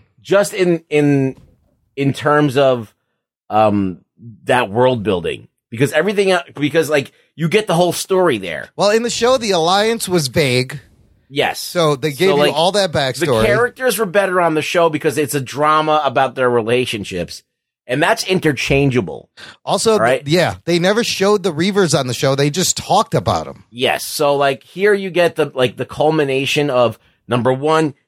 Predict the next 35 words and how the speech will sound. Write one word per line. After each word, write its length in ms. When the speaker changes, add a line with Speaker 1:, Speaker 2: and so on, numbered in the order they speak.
Speaker 1:
you 100
get 200
to 80
know 180
what 400
the 60
fuck 260
happened. 460
Why 180
were 100
Speaker 2:
Yeah. 80
Speaker 1:
they 120
at 140
war? 280
Why 140
Speaker 2:
Yep. 80
Speaker 1:
are 80
there 140
Speaker 2:
Yep. 100
Speaker 1:
brown 200
coats? 360
Speaker 2:
Yeah. 160
Speaker 1:
Uh, 240
what 380
was 160
they, 100
what 220
were 80
they 120
doing 260
that 60
was 120
so, 80
so, 200
like, 280